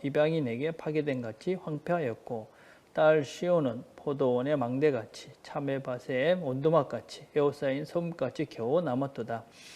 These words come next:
만군의 여호와께서 우리를 위하여 생존자를 조금 남겨두지 아니하셨더라면 우리가 소돔과 같고 고모라와 같았으리로다.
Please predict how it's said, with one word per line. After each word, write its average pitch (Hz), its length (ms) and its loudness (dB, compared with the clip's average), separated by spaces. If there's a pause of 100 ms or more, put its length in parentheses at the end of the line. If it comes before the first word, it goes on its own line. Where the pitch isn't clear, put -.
(240)
만군의 156 500 4
여호와께서 151 500 4
우리를 139 340 2
위하여 120 280 2
생존자를 165 680 -2
조금 156 340 -2
남겨두지 139 720 -2
아니하셨더라면 147 960 -2 (380)
우리가 139 400 4
소돔과 165 680 4
같고 160 560 0
고모라와 123 560 2
같았으리로다. 139 1200 -4